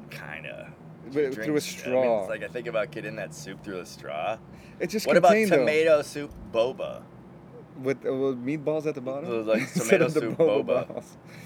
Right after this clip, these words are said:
Speaker 1: Boba bu-,
Speaker 2: Pretty.
Speaker 1: balls.
Speaker 2: Boba balls. That could work.
Speaker 1: I don't
Speaker 2: That
Speaker 1: know.
Speaker 2: could work. Yeah, I, I lean towards no soup.
Speaker 1: All right. Well,
Speaker 2: But,
Speaker 1: I
Speaker 2: or
Speaker 1: put
Speaker 2: maybe, or maybe five soups, and then
Speaker 1: Yeah.
Speaker 2: that's it for the photo.
Speaker 1: We ran
Speaker 2: And
Speaker 1: out.
Speaker 2: act, and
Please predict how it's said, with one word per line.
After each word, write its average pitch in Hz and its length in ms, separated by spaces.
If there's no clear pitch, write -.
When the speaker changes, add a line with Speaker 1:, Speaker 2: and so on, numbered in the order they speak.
Speaker 1:
Boba 101 320
bu-, 95 340
Speaker 2:
Pretty. 117 140
Speaker 1:
balls. 95 580
Speaker 2:
Boba 101 280
balls. 90 500
That 151 140
could 175 100
work. 101 200
Speaker 1:
I 120 120
don't 113 140
Speaker 2:
That 101 120
Speaker 1:
know. 92 40
Speaker 2:
could 90 100
work. 87 140
Yeah, 135 280
I, 139 80
I 170 180
lean 175 260
towards 135 380
no 113 140
soup. 98 260
Speaker 1:
All 82 100
right. 73 200
Well, 110 120
Speaker 2:
But, 170 160
Speaker 1:
I 185 80
Speaker 2:
or 196 60
Speaker 1:
put 185 80
Speaker 2:
maybe, 240 320
or 196 140
maybe 196 360
five 175 440
soups, - 460
and 139 180
then 147 120
Speaker 1:
Yeah. - 60
Speaker 2:
that's 156 200
it 160 100
for 143 120
the 123 80
photo. 104 460
Speaker 1:
We 113 120
ran 120 220
Speaker 2:
And 120 80
Speaker 1:
out. 117 80
Speaker 2:
act, 160 440
and 147 160